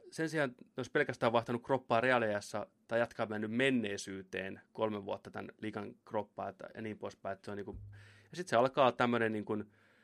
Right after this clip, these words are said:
aikamatkustus, rakkaustarina, päivän murmelina systeemi, mikä toimii yllättävän hyvin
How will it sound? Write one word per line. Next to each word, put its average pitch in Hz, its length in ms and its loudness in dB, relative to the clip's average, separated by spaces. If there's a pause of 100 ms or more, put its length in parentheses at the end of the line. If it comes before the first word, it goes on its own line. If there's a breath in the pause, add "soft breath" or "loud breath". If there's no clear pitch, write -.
(500 soft breath)
aikamatkustus, 110 1400 2 (500)
rakkaustarina, 104 1400 0 (260)
päivän 104 280 2
murmelina 101 720 -2 (920)
systeemi, 110 560 -4
mikä 123 200 -2
toimii 151 420 2
yllättävän 113 720 0
hyvin 98 360 -6